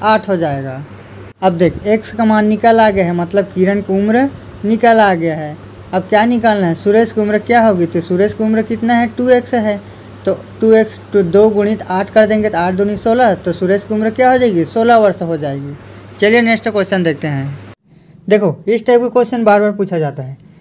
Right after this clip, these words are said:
सीता की आयु चालीस वर्ष है तथा गीता की आयु साठ वर्ष है, कितने वर्ष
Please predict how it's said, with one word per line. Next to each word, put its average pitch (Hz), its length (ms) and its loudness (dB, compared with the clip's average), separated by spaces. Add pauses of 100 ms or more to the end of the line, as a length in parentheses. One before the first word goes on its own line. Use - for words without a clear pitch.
(140)
सीता 190 400 0
की 240 180 -2
आयु 233 320 4
चालीस 208 440 0
वर्ष 220 260 0
है 156 320 0
तथा 170 300 -6
गीता 170 400 -2
की 247 180 -2
आयु 202 260 2
साठ 170 360 -2
वर्ष 226 280 0
है, 151 300 -4 (340)
कितने 254 380 0
वर्ष 254 360 -2